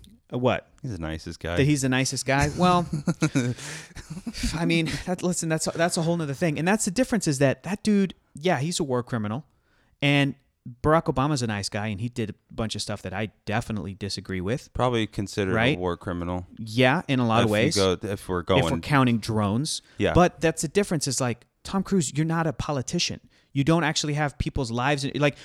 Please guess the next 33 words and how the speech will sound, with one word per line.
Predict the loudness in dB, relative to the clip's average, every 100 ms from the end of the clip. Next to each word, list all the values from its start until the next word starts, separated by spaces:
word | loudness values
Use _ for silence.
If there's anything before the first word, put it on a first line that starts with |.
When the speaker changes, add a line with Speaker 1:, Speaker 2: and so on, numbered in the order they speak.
| -2
Speaker 1:
you're | 6 6
an | 6
entertainer. | 2 -2 0 2 4 4 6
Speaker 2:
No | 6
one | 6
elected | 6 4 2 -2 -2
Tom | 0 0
Cruise. | -2 -2 2
Speaker 1:
Correct. | 4 2 2 -8 _ -2
And | 2 4 2
you | -2 -2
still | 0 -2
have |
such | 0 -2 -4
a |
following | -4 -2 2 2
and | 0
so | 0
much | -2 -2 -4
power, | 0 2 2
and | 0
I |
think | -4 -6
he | -4
recognizes | -2 -2 -2 -4 -4 -4 -8
that. | -10 -10 -14 _ _ -20 -6 2
And | 4 4 -2
the | -4 0
bummer | 2 2 2
is, | 2 2 0 -6 _ _ _ -16
how | -6 0 0 0
can | -2 -2 0 0
you, | 0 2 2 2 0